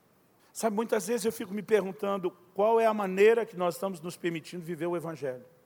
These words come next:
O Evangelho começa a ficar cada vez mais aguado, distante do que realmente é. C S Lewis, o grande escritor, disse, "O cristianismo, se é falso, não tem nenhuma importância.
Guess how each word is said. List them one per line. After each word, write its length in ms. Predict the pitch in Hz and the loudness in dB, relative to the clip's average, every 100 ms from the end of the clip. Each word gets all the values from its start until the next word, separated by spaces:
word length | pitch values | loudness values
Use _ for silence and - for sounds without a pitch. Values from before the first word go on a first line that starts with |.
| _ | _
O 80 | - | -4
Evangelho 380 | 220 170 175 196 | -2 0 0 -2
começa 300 | 190 185 185 | -2 -4 -4
a 20 | |
ficar 200 | - 185 | -4 -6
cada 220 | - 180 | -2 -2
vez 200 | 160 185 | -2 -4
mais 240 | 170 180 170 | -4 -8 -6
aguado, 380 | 165 143 160 151 | -6 -2 -2 -2
distante 580 | 175 - - 202 - | -10 -10 -10 -10 -10
do 80 | 143 | -12
que 100 | - | -6
realmente 440 | 143 147 139 - 117 | -6 -4 -6 -10 -16
é. 80 | - _ _ _ _ | -16 _ _ _ _
C 160 | - | -2
S 200 | 196 - | 0 0
Lewis, 340 | 185 214 208 160 | 0 0 0 -2
o 40 | |
grande 260 | 143 196 190 | -2 -2 -2
escritor, 460 | - 180 196 196 | -4 0 2 2
disse, 320 | 160 165 160 175 | 0 -6 -6 -8
"O 40 | |
cristianismo, 560 | - 214 - 185 190 220 | -6 -8 -6 -6 -6 -6
se 140 | - | -4
é 60 | 156 | -6
falso, 400 | - 196 185 185 | -2 -4 -4 -10
não 80 | |
tem 140 | 185 214 | -8 -8
nenhuma 300 | 233 233 254 | -6 -6 -8
importância. 640 | 208 151 - 120 101 - | -10 -14 -12 -14 -14 -20